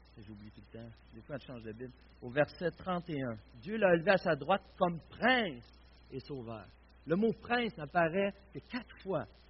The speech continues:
dans le Nouveau Testament. Et quel est le sens ? C'est traduit selon vos versions par commandant,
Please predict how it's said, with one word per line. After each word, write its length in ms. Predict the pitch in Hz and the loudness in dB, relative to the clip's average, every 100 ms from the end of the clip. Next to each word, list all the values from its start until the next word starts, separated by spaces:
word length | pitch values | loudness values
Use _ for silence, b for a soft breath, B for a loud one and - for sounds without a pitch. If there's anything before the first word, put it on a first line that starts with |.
| - - | -20 -14
dans 120 | 127 | -4
le 60 | 127 | -4
Nouveau 260 | 127 120 123 | -4 -8 -8
Testament. 460 | 117 - 110 101 90 - - - - - - - - - - - - - - - - | -8 -10 -14 -16 -20 -20 -20 -20 -20 -20 -20 -20 -20 -20 -20 -20 -20 -20 -20 -20 -14
Et 60 | 147 | 6
quel 200 | 254 269 | 10 12
est 80 | |
le 120 | 240 180 | 12 10
sens ? 180 | 233 185 | 8 4
C'est 120 | 202 185 | 4 4
traduit 340 | 208 180 240 | 6 6 4
selon 300 | 202 185 202 | 4 4 4
vos 220 | 175 170 | 4 4
versions 540 | 156 165 - 185 208 226 - - | 6 4 6 6 8 8 2 -4
par 160 | 160 | -2
commandant, 640 | - 220 202 185 147 156 | 6 8 8 6 8 6